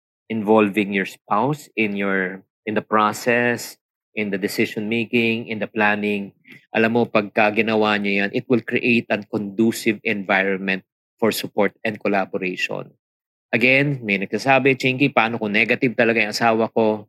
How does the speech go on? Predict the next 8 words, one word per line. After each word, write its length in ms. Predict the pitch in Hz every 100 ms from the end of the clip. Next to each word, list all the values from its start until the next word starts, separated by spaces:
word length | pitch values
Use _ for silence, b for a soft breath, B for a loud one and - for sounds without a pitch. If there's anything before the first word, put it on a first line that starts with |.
| _
Again, 480 | - 131 107 107 107
kung 160 | 98 98
negative, 560 | 101 139 143 123 113 -
you 100 | 110 98
go 160 | 107
to 260 | 107 104 101
the 140 | 92
last 400 | 92 95 - -